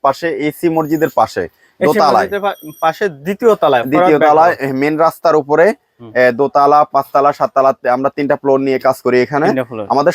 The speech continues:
Speaker 1: সবাই টিম আছে। একই ছাদের নিচে আপনার লেডিস ব্যাগ, স্কুল ব্যাগ, ট্রলি, ট্রাভেল ব্যাগ, তারপর শোল্ডার ব্যাগ, মেয়েদের ব্যাকপ্যাক,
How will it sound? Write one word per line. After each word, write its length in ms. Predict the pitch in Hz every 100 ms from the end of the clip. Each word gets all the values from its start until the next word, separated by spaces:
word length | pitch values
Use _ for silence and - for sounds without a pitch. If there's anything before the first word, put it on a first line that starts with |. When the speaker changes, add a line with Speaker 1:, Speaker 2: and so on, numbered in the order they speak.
| -
Speaker 1:
সবাই 220 | 170 165 156
টিম 120 | 143 117
আছে। 140 | - 110
একই 160 | 123 143
ছাদের 240 | 147 135 147
নিচে 260 | 147 135
আপনার 400 | 147 - 143 139 139 - _ -
লেডিস 320 | 120 131 139 123
ব্যাগ, 160 | 135 135 131 -
স্কুল 220 | 139 131
ব্যাগ, 240 | 131 131 120
ট্রলি, 240 | 123 123 127
ট্রাভেল 360 | 127 120 127 123
ব্যাগ, 200 | 127 127 131 _ _ _ 107 -
তারপর 220 | 120 120 -
শোল্ডার 300 | 131 127 123
ব্যাগ, 160 | 123 120
মেয়েদের 300 | 123 117 120
ব্যাকপ্যাক, 460 | 110 117 - 131